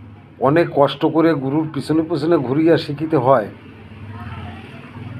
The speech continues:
সেই বিদ্যা YouTube-এ আপনারা বসিয়া পাইতেছেন,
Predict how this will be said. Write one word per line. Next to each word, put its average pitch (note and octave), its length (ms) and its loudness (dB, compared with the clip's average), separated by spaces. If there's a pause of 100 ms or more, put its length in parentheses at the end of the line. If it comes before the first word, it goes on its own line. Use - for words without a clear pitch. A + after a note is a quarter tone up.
সেই D3+ 380 2
বিদ্যা D#3+ 340 4
YouTube-এ D#3 640 2
আপনারা D#3 320 4
বসিয়া D3 380 0
পাইতেছেন, D3 640 0